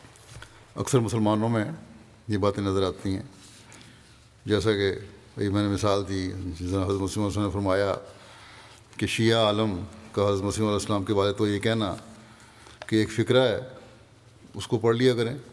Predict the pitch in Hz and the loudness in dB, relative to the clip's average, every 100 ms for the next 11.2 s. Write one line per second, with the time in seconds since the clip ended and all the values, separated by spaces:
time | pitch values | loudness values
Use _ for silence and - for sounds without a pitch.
0 | - - - - 95 117 113 110 110 113 | -20 -20 -20 -16 -4 0 2 4 4 2
1 | 113 110 113 120 - 117 104 104 107 98 | 2 2 2 0 -6 -4 0 0 0 -2
2 | 104 107 101 - - - - - - - | -2 -2 -2 -8 -16 -20 -20 -20 -20 -20
3 | - - - - - - - - - - | -20 -20 -20 -20 -20 -20 -20 -20 -20 -20
4 | - - - - - 113 131 139 151 139 | -20 -20 -20 -14 -6 0 4 4 6 4
5 | 127 135 147 127 110 127 120 127 135 139 | 4 4 4 2 4 2 4 4 4 2
6 | 117 123 - - - - - - - - | 0 -2 -12 -20 -20 -20 -20 -20 -20 -2
7 | 113 104 104 85 - - - - - - | 2 2 0 -4 -10 -18 -20 -20 -20 -20
8 | - - - - - - 135 - - - | -20 -20 -20 -12 -10 -8 -10 -12 -16 -18
9 | - - - - - - - - - - | -20 -20 -20 -20 -20 -20 -20 -20 -20 -20
10 | - - 104 107 120 120 123 117 113 107 | -20 -4 0 2 4 4 4 2 2 2
11 | 104 110 | 2 0